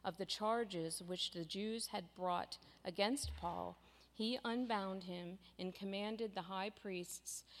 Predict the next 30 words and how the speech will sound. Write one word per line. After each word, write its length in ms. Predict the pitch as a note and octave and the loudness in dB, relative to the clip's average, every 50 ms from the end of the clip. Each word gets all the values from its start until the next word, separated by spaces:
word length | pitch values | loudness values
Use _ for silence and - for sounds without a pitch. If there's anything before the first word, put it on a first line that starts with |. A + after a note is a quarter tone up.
| - - | -8 -4
and 160 | F#3+ F#3 F#3 | -2 -2 0
all 200 | F#3 F#3 F#3+ G3+ | 2 2 2 2
their 180 | G3+ A3 A3+ A#3+ | 2 0 -2 -2
council 680 | - - A3 G3+ F#3+ F#3 F3 - - F#3 F3+ F3 E3+ - - - - - | -2 -4 -4 -4 -4 -4 -6 -8 -8 -8 -8 -8 -10 -14 -20 -20 -12 -8
to 160 | - G#3 G3 | -4 -2 -2
appear 380 | F#3 F#3 - - G#3+ G3+ G3+ G3+ | -2 -2 -4 -2 -2 0 0 -2
before 440 | F#3+ G3+ G3 - - G3 F#3+ G3+ | -4 -6 -8 -8 -6 -6 -6 -6
him. 320 | F#3 F#3 F#3+ F3+ - F#3 - - - - - - | -6 -6 -8 -10 -10 -12 -14 -16 -18 -18 -12 -4
And 160 | - F3+ F3+ F3+ | -2 -2 0 2
he 180 | G#3 A#3+ B3+ | 2 0 0
took 340 | B3 - - C4+ C4 - - | 0 0 -2 -2 -2 -2 -8
Paul 540 | - - A#3+ A#3+ A#3 A3+ F#3+ E3 E3+ E3+ F3+ - - - - - | -8 0 2 2 4 4 2 0 0 -4 -6 -10 -18 -20 -12 -4
and 160 | - F#3 F#3 | -2 -2 0
brought 300 | F3 F#3+ G3 G#3 A3+ A3+ | 4 4 6 6 6 4
him 200 | G#3+ A#3 A#3 A3+ | 2 0 0 0
down 520 | G3+ G#3+ G3+ G#3+ G#3 F#3+ E3+ E3 D#3+ E3 - - - - - - | 0 0 2 2 2 0 -2 -4 -8 -10 -12 -14 -20 -16 -8 -4
and 140 | F3+ F3 E3 | -2 -2 -2
set 260 | - - G#3+ G#3 - | 0 0 0 -2 0
him 200 | - G3 F#3 F3 | -4 -6 -4 -4
before 380 | F3+ F3 D#3+ - F#3+ F#3 F#3 | -6 -8 -8 -4 -4 -4 -2
them. 260 | F3 F#3 - F3+ - - - - _ - - - - _ - - - - - - - - - - _ - | -4 -6 -10 -10 -12 -14 -18 -20 _ -20 -20 -20 -20 _ -20 -20 -20 -20 -20 -20 -20 -20 -20 -16 _ -2
And 180 | G#3+ G#3 G3+ | -2 0 2
as 180 | A3 G#3+ G#3+ - | 2 0 0 -2
Paul 480 | - - - B3+ C4+ C#4+ D4+ D#4 D#4 | -4 0 0 2 2 2 2 0 -2
beheld 500 | D4+ - A#3+ G3+ F#3+ G#3+ A3 A3 A#3+ A3+ | -2 -2 -2 -2 0 0 0 0 0 0
their 160 | G#3+ A3+ G#3 G3+ | 0 0 0 0
assembly, 560 | G3 - - - G#3+ G#3 A3 G3+ F#3 F3+ F3 | 0 0 0 0 0 0 0 -2 -2 -4 -4
he 180 | E3 F#3 G3 | -2 -2 -4
said, 460 | F#3 - - G#3+ G3 F3+ - - - - - - - - _ _ _ _ - | -2 -2 -2 -2 -2 -2 -2 -6 -8 -12 -20 -20 -20 -20 _ _ _ _ -4
"Men, 420 | G3+ F#3+ F#3 F#3 F#3 G3+ A3+ A#3+ | 0 2 2 2 2 0 -2 -4